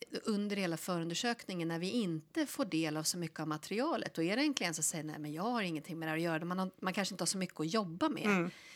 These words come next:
Speaker 1: i, i inställning och i, i hur man ska lägga upp det strategiskt och så vidare. Det är ju inte alltid man liksom har massa trådar heller, utan det är någon som bara förnekar blankt. Och
Speaker 2: Ja,
Speaker 1: då
Speaker 2: då är det inte mycket att snacka om.
Speaker 1: Ja, men det är mycket att snacka om just för att den här personen ändå ska...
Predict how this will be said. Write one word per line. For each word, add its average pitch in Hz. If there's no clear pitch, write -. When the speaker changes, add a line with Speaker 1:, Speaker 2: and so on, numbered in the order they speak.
Speaker 1:
i, 185
i -
inställning 165
och 160
i, 160
i 170
hur 170
man 160
ska -
lägga 170
upp 165
det 170
strategiskt 160
och 160
så 175
vidare. 165
Det 170
är 190
ju 208
inte 196
alltid 185
man 185
liksom 160
har 160
massa 165
trådar 202
heller, 180
utan 165
det 165
är -
någon 160
som 165
bara 160
förnekar 185
blankt. 175
Och 190
Speaker 2:
Ja, 202
Speaker 1:
då 285
Speaker 2:
då 226
är 262
det 294
inte 269
mycket 170
att 160
snacka 165
om. 151
Speaker 1:
Ja, 254
men 254
det 254
är 262
mycket 262
att 233
snacka 247
om 226
just 226
för 240
att 214
den 226
här 220
personen 202
ändå 180
ska... 175